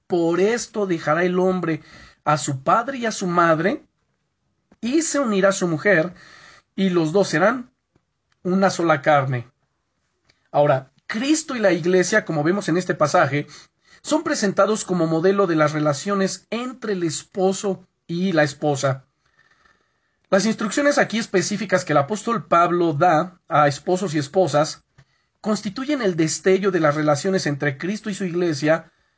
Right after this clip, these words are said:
un modelo celestial para todo matrimonio terrenal.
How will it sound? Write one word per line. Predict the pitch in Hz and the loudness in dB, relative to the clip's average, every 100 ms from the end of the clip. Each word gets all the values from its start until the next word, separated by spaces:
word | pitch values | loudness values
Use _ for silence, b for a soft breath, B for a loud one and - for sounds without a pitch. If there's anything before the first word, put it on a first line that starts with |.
| b | b
un | 180 190 | -2 2
modelo | 196 185 190 | 4 4 4
celestial | 180 147 147 135 196 226 208 | 2 0 -2 -4 -2 -2 -2
para | 156 151 143 | 0 0 0
todo | _ 240 247 233 | _ -4 -4 -4
matrimonio | 226 170 156 156 170 175 170 | -4 -2 0 0 0 0 0
terrenal. | 151 143 143 151 135 | 0 0 2 2 0